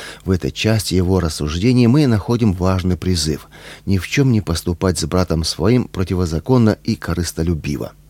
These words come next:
Для молодежного возраста характерны общительность и дружелюбие.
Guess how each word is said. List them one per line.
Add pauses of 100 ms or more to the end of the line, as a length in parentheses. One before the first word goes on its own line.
(680)
Для
молодежного
возраста
характерны
общительность
и
дружелюбие.